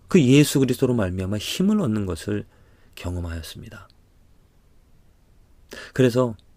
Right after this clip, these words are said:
혹시라도 여러분들이 문제, 마음이 심란하거나 아니면 걱정, 그런 것이 있다라면은, 하나님이 누구인지 예수 그리스도를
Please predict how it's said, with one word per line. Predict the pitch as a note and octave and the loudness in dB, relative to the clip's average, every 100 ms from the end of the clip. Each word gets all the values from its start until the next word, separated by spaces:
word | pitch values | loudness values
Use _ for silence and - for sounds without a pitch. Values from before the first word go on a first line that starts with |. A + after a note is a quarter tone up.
| _ _ _ _ _ _ _ - _ _ _ _ _ - | _ _ _ _ _ _ _ -20 _ _ _ _ _ -8
혹시라도 | D#3 E3 D#3+ D3+ | 0 2 6 6
여러분들이 | B2 C3 B2+ | 4 2 0
문제, | A2+ A#2 B2 A2 F#2+ E2+ - _ - - _ _ _ _ _ _ _ | 0 0 0 -2 -4 -6 -16 _ -20 -20 _ _ _ _ _ _ _
마음이 | - F2 G#2 | -12 -6 -6
심란하거나 | A#2+ C3+ C#3 C#3 C3+ C#3 | -6 -6 -4 -4 -6 -6
아니면 | C#3 C3+ C3+ | -6 -6 -8
걱정, | - - B2+ B2 C#3+ D3 | -10 -6 -4 -2 -6 -12
그런 | - - C3 | -10 -6 -6
것이 | C#3 B2 | -6 -8
있다라면은, | C#3 A2 F#2+ G#2 B2 A2+ _ _ _ _ _ _ _ _ _ - | -12 -14 -14 -12 -12 -12 _ _ _ _ _ _ _ _ _ -10
하나님이 | - F3+ F3+ F#3 E3+ | 0 2 4 4 4
누구인지 | A#2+ C#3 C#3 C#3 C#3 | 2 0 0 0 0
예수 | G2+ A#2 C#3+ - E3+ E3 - | 2 2 2 0 -4 -4 -6
그리스도를 | - C#3 D3+ - A#2+ G2 G2+ A2+ - B2 D3 - | 0 2 0 0 0 0 -6 -16 -16 -6 -4 -4